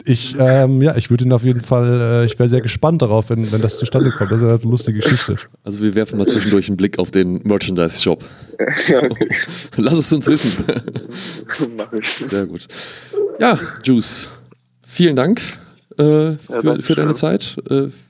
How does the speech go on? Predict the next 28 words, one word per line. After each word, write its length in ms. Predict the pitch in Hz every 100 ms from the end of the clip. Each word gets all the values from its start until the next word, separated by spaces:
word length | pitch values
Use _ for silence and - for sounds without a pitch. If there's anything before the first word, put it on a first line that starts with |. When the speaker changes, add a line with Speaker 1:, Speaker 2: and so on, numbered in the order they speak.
| _
Speaker 2:
viel 180 | - 143
Erfolg 320 | 113 127 139
weiter 380 | 160 - 156 -
mit 220 | 135 143
dem 140 | 151 143
Team 380 | 156 160 165 160 -
und 340 | 131 131 -
wir 100 | 127
sehen 160 | 131 139
uns 260 | 135 -
dann 280 | - 127 135
wahrscheinlich 360 | 120 123 131 -
hoffentlich 240 | 135 135
spätestens 400 | - 131 139 131 135
im 60 |
nächsten 220 | 131 131
Februar, 380 | 113 117 123 147 147 - - - -
wenn 120 | 107
die 100 | 107
nächsten 260 | 107 - -
Spiele 220 | - 113
mit 100 | 120
der 180 | 123 120
W-M-Qualifikation 920 | 113 117 - 92 85 82 82 85 82 - -
anstehen. 480 | 87 - - - - _ _ _ _ -
Speaker 3:
Ja, 180 | 139 - _ _ _
alles 300 | 131 127 127
klar. 320 | - 120 120